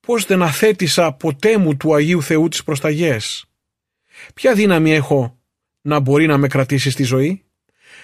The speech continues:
Μα και για ποιο σκοπό να ζω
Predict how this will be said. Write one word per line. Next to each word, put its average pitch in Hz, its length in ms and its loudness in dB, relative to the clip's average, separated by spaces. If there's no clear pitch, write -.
Μα 156 540 0
και - 120 0
για 156 180 2
ποιο 254 200 0
σκοπό 175 520 0
να 143 140 2
ζω 131 400 2